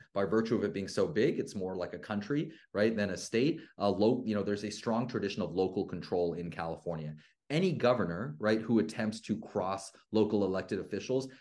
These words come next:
I mean, is really gonna be in for a lot of pain. And just to give you one example, you know, even on housing, which is California's most acute crisis, uh, you know, even, like, the folks in Sacramento are hesitant to impose housing requirements to build affordable housing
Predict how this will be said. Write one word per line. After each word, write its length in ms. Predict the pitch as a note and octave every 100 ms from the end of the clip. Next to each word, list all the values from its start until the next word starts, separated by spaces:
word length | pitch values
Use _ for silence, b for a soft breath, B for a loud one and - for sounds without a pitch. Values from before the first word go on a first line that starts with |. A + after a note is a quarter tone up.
| B
I 100 | A2
mean, 220 | A2 G2+
is 160 | A2+ A2
really 200 | C3+ C3+
gonna 200 | A2 G#2
be 200 | G2+ G#2
in 100 | A2 G2+
for 100 | G#2
a 60 | F2+
lot 200 | F2 E2
of 120 | -
pain. 420 | - E2 D2+ D2 -
And 100 | G#2
just 140 | A2
to 80 | A2
give 140 | A2+
you 120 | G#2+ G2
one 160 | G2
example, 560 | F2 F2+ F#2 F2 D#2+ - B B
you 140 | G2+ G2+
know, 180 | G2 -
even 240 | E3 F#3+
on 160 | E3 A#2
housing, 520 | - B2 A#2+ F2+ D2+
which 160 | E2+ -
is 100 | G2+
California's 560 | - G2 G2 G#2+ F#2 F#2+
most 240 | F#2+ -
acute 380 | F2 - G#2+ G2
crisis, 580 | - F2+ F2 D#2+ - - B B G2+
uh, 80 | G#2
you 60 |
know, 140 | B2 A#2+
even, 420 | D3+ D3+ C#3 B2 A#2
like, 200 | A2 -
the 120 | A2
folks 260 | A#2 A2
in 60 | A2+
Sacramento 500 | A#2 G2+ G#2 G2+ F#2+
are 100 | E2+
hesitant 560 | A2+ G#2+ B2+ F#2 F#2+ F2+
to 260 | G2+ F#2 B B
impose 480 | A2 A2+ B2 A2+ G#2+
housing 400 | G#2+ G#2 G2+ F#2
requirements 600 | F2+ - G2+ F#2 F2 E2
to 80 | -
build 240 | F2 F#2 E2+
affordable 380 | G2 F#2 E2+
housing 320 | F2 F2 E2+